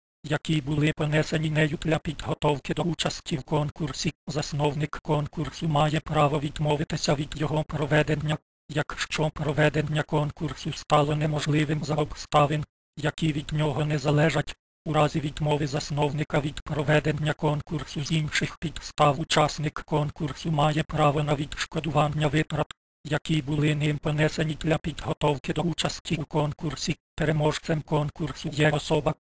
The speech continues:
яка досягла найкращого результату. Він визначається в порядку, встановленому засновником конкурсу. Результати конкурсу оголошуються в тому ж порядку,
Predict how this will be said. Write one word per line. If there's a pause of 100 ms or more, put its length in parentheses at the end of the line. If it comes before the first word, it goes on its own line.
(120)
яка
досягла
найкращого
результату. (320)
Він
визначається
в
порядку, (320)
встановленому
засновником
конкурсу. (320)
Результати
конкурсу
оголошуються
в
тому
ж
порядку,